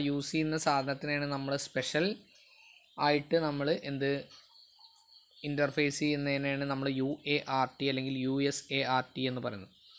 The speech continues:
യു എ ആർ ടി എന്ന് പറഞ്ഞാൽ യൂണിവേഴ്സൽ അസിൻക്രണസ് റിസീവർ ട്രാൻസ്മിറ്റർ എന്നാണ്.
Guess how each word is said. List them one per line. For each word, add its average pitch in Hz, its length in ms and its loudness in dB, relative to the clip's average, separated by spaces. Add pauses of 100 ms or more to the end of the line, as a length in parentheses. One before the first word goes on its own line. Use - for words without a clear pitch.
(340)
യു 139 80 0 (140)
എ 147 40 2 (140)
ആർ 139 80 4 (100)
ടി 143 140 0
എന്ന് 143 140 -2
പറഞ്ഞാൽ 139 220 -2 (120)
യൂണിവേഴ്സൽ 151 680 2 (220)
അസിൻക്രണസ് 143 680 0 (260)
റിസീവർ 143 520 4 (1300)
ട്രാൻസ്മിറ്റർ 143 640 0 (280)
എന്നാണ്. 123 260 -2